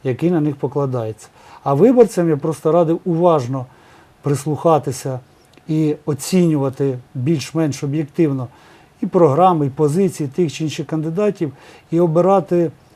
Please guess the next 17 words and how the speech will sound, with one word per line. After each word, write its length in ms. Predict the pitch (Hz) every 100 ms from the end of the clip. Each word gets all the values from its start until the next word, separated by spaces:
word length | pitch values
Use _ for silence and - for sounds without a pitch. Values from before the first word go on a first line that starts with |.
| _ -
не 340 | 151 196 254
за, 540 | 196 208 196 165 165 135
скажімо, 420 | - 151 165 156
там, 320 | 151 151 131 - _ _ _ _ _ _ _ _ - -
якимись, 760 | 139 127 156 156 139 - - _ _ _ _ _ _ _ -
м, 160 | 139 156 139 147
обіцянками 1040 | 156 131 139 - 170 170 127 156 156 156 135 - _ - _
чи 580 | - - 151 151 151 147 143 143 143 147 165
внаслідок 880 | 131 131 160 151 - 139 147 131 - - _ - _
широко 480 | - 156 160 139 151
розгорнутої 680 | 147 127 151 147 131 151 147
реклами, 520 | 147 147 135 113 107 - - -
а 120 | 135
дивитися 420 | 160 208 196 180
на 120 | 165
рівень 240 | 180 190 156
професійності 920 | 170 156 165 - 156 139 120 -